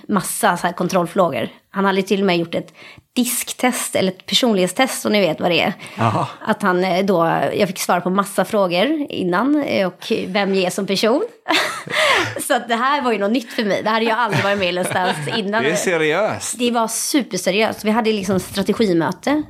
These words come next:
Speaker 1: vi hade planeringsmöte. Alltså, det var verkligen som ett ot-, så här värsta business, eh,
Speaker 2: <laughs>
Speaker 1: möte vi hade där och satt och gick igenom så här, vad ska vi ha hunnit med den här veckan? Vilka lyft ska vi prova? Vilka steg? Hur långt ska vi ha hunnit i alla, inom alla de här tio danserna?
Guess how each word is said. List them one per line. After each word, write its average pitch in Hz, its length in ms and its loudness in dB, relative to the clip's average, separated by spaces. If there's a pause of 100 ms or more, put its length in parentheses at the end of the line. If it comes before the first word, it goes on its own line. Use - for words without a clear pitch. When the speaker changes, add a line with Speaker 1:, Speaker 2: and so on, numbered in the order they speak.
(160)
Speaker 1:
vi 214 60 0
hade 202 100 2
planeringsmöte. 202 960 0 (340)
Alltså, - 200 -2
det 214 60 2
var 220 120 2
verkligen 202 320 -2
som 170 120 2
ett 95 180 -2 (240)
ot-, 220 340 -2
så - 60 -12
här 196 100 0
värsta 196 180 2
business, 190 640 0
eh, 190 160 0 (300)
Speaker 2:
<laughs> 190 520 2
Speaker 1:
möte 240 460 2
vi 349 100 4
hade 226 200 0
där 170 140 0
och 196 80 -2
satt 208 220 -2
och 208 120 -2
gick 190 180 -4
igenom 202 640 0 (260)
så 202 120 -2
här, 175 100 2
vad 233 180 0
ska 233 100 -8
vi 220 60 2
ha 220 80 4
hunnit 208 200 0
med 190 180 2
den 170 100 0
här 170 100 0
veckan? 269 600 0
Vilka 196 280 0
lyft 220 280 0
ska 220 120 -2
vi 196 100 2
prova? 208 540 0 (300)
Vilka 208 220 0
steg? 240 400 0
Hur 226 100 2
långt 185 180 0
ska - 120 -10
vi 180 60 0
ha 180 60 0
hunnit 208 440 0
i 262 40 0
alla, 220 260 0
inom 208 340 -2
alla 180 160 2
de 175 100 0
här 175 60 0
tio 185 300 -4
danserna? 208 520 -2